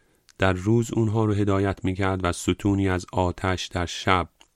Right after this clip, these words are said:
این نمادی بود از حضور خداوند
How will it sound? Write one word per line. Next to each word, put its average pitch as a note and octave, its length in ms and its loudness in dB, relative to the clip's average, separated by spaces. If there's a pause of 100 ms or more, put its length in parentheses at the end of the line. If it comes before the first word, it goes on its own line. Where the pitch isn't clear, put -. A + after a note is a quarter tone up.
این A#2 260 4
نمادی C3 480 4
بود C3 200 0
از G2 220 0
حضور B2 480 4
خداوند A2 720 0